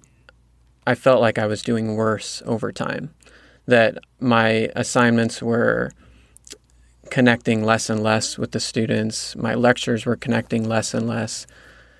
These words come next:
And I think part of this was just age. You know, I was,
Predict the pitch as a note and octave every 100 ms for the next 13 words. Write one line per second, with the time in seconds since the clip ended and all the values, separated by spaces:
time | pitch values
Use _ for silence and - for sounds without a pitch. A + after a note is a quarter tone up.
0 | _ - D3 D#3+ C3+ D#3 D#3 C#3 B2 B2
1 | A2+ G#2 - A#2 - - - A2+ A2+ A#2+
2 | - - B2 A2 A2 A2 -